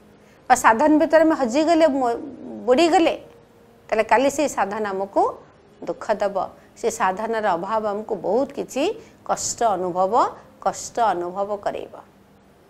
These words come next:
ତେଣୁ ଆମେ ସାଧନକୁ କାର୍ଯ୍ୟକାରୀ କରିବା, କିନ୍ତୁ ଆମ ଭିତରେ ବୈରାଗ୍ୟ ବୃତ୍ତିକୁ ଆମେ ଧାରଣ,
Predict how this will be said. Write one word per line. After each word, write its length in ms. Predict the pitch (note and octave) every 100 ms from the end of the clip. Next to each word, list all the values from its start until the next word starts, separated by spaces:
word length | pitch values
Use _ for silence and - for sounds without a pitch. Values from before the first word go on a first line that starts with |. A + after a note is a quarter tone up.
| _ _ _ _ _ _ _ _ _ _ _ - _ -
ତେଣୁ 160 | G#3
ଆମେ 300 | G#3+ G3 G#3 G#3 - - _ _ _ _ _ _ _ _ _ _ _ _ _ _ _ _ _ _
ସାଧନକୁ 560 | - F#3+ F#3+ A#3 A3 A3+
କାର୍ଯ୍ୟକାରୀ 520 | G3+ F#3 B3 C#4 C#4
କରିବା, 360 | D4 C#4 C#4+ D#4+ - - - _ _ -
କିନ୍ତୁ 240 | G3 G3+
ଆମ 240 | F#3+ F3+ F3+
ଭିତରେ 360 | F3 F#3+ G#3+ G4+ - - _
ବୈରାଗ୍ୟ 480 | F3 F#3 A3+ A#3+ A3+
ବୃତ୍ତିକୁ 520 | F#3+ E3 F3+ C4+ B3+ G#3
ଆମେ 200 | A3 G#3
ଧାରଣ, 360 | F#3 E3+ F3+